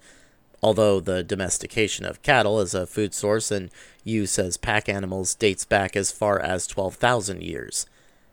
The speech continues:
ironically around the time that general agriculture began to spring up. If you remember in the Prohibition episode, it was a thirteen thousand year old beer that was theorized to have sparked global agriculture.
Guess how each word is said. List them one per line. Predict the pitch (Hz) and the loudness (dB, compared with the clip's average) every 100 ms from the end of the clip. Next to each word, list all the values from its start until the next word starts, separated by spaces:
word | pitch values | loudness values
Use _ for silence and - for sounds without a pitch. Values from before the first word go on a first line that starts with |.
| _ | _
ironically | 113 110 104 104 - 101 | 0 6 6 6 4 4
around | 92 98 90 92 85 | 4 4 2 -2 -4
the | - | -4
time | 101 107 92 90 | -2 -2 -2 -2
that | 87 82 80 | -2 -4 -2
general | - 98 92 90 | 2 2 2 2
agriculture | - 113 101 - 92 - 92 | 4 2 2 -2 -4 -2 -6
began | 92 95 90 | -2 0 0
to | 87 87 | -2 -6
spring | - 104 92 | -2 0 0
up. | 98 76 - - _ _ _ _ _ _ _ _ _ _ _ _ - | -2 -2 -8 -16 _ _ _ _ _ _ _ _ _ _ _ _ 0
If | - 147 | 2 4
you | 131 | 4
remember | 117 107 110 104 101 | 4 4 4 6 4
in | 95 | 4
the | 92 | 0
Prohibition | 87 - 101 92 90 127 - 95 | 0 0 0 2 0 2 0 0
episode, | 98 95 - 107 101 90 - - - _ | 0 0 2 4 2 0 -10 -20 -20 _
it | 127 123 | 4 6
was | 113 120 123 | 6 6 6
a | 107 | 4
thirteen | - 131 110 - - 120 110 | 2 0 -2 -6 -6 -4 -2
thousand | 107 107 104 104 101 | 4 6 4 2 -4
year | 101 98 98 | -2 0 2
old | 90 90 - | 0 -4 0
beer | 170 117 123 | 4 4 4
that | 113 107 90 | 4 2 2
was | 104 - | -2 0
theorized | 101 95 95 95 - | -2 -2 -2 -2 -2
to | 101 | -2
have | |
sparked | 90 - 104 98 - - | -2 0 2 2 0 -8
global | 104 98 98 92 - | -2 0 0 -2 -2
agriculture. | 95 95 87 - 87 - - | -2 -2 -6 -6 -6 -6 -8